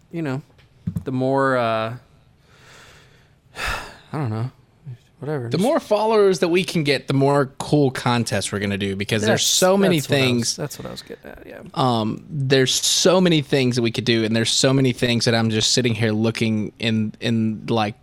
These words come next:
Speaker 2: the corner of my studio here at the house of, like, stuff that could give away. Like, uh, we've got more Funko Pops. We've got autograph Funkos. We've got autograph action figures. Um, we're working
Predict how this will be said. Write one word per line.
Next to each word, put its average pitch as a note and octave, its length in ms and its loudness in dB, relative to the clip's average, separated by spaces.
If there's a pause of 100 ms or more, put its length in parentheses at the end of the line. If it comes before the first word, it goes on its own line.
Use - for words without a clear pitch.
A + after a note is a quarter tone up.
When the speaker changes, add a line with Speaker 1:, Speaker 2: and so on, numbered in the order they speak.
Speaker 2:
the A#2+ 80 0
corner C3 560 0
of A2 720 -4
my A2 240 -2
studio A#2 420 0
here G#2+ 120 0
at G2+ 60 -6
the - 60 -4
house G2+ 500 -4 (480)
of, A2+ 140 -4
like, G#2 240 0
stuff - 480 0
that B2 220 -4
could B2+ 160 -8
give A2+ 160 0
away. A2 340 2
Like, G#2+ 380 -2
uh, A#2 360 0
we've B2 140 -2
got G#2+ 240 0 (440)
more A#2+ 260 2
Funko F3+ 420 2
Pops. G#2+ 280 -6
We've G#2+ 120 -6
got A#2+ 160 0
autograph D#3+ 500 0
Funkos. A2+ 380 -6
We've B2 140 -4
got B2 160 -2
autograph C3 460 -2
action F#3 320 -4
figures. A2 420 -6 (560)
Um, C3+ 1120 -2 (320)
we're D#3 240 2
working G3+ 960 2